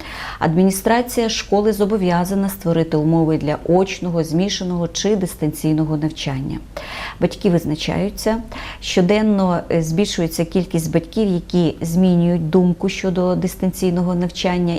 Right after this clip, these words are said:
і віддають перевагу очній чи змішаній формі навчання.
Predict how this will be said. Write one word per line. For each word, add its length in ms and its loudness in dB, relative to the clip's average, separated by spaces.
і 240 2
віддають 460 0
перевагу 600 2
очній 520 0
чи 320 -2
змішаній 460 -2
формі 320 -2
навчання. 540 -4